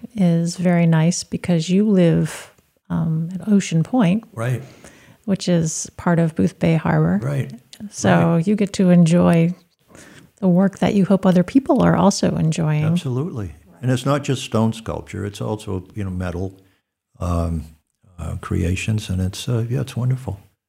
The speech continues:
Speaker 1: Well, I've very much im-, appreciated the chance to talk with you about this work. I think, um, you're right that there's a,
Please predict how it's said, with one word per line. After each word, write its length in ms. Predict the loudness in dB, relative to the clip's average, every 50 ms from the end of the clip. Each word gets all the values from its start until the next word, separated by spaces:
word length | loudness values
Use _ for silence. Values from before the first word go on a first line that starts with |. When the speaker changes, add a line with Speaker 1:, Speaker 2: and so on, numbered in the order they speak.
| _ _ _ _ _ _ _ _ _ _ _ _ _ _ _ _ _ _ _ _ _ _ _ _ _ _ _ _ -20 -20 -20 -20 -20 _ _ _ _ _
Speaker 1:
Well, 100 | 0 2
I've 200 | 4 4 2 0
very 460 | -4 -4 -2 0 0 2 2 2 2 4
much 240 | 4 2 2 2
im-, 120 | 0 0 0 -2 _ _ _
appreciated 800 | -8 -2 0 0 0 0 -2 -4 -4 -4 -4 -4 -6 -6 -6
the 180 | -6 -6 -6 -4
chance 380 | -4 -4 -2 -2 0 -2 -2 -6
to 80 | -8
talk 300 | -6 -4 -4 -2 -2 -2
with 180 | -4 -4 -4 -4
you 260 | -4 -2 -2 -4 -6 -6 -4
about 540 | -2 0 0 0 0 -2 -4 -6 -10 -10
this 220 | -8 -8 -6 -4 -4
work. 300 | -2 -2 -2 -4 -6 -8
I 60 | -8
think, 440 | -6 -2 -2 -2 -2 -2 -6 -12 -20 -20 -20 -20 -20 -20 -20 -20 -20 _ _ _ _ -6
um, 460 | -4 -2 -2 -2 -2 -2 -4 -6 -8 -10 _ _ _ _ _ _ _ _ _ _ _ _ _ _ _ _ -20 _ _ _
you're 160 | 0 2 4 6
right 340 | 6 6 6 4 2 -2 -4
that 360 | -4 -2 -2 -4 -6 _ _
there's 440 | -2 0 2 2 2 2 0 0 -2
a, 340 | -2 -2 -2 -4 -6 -8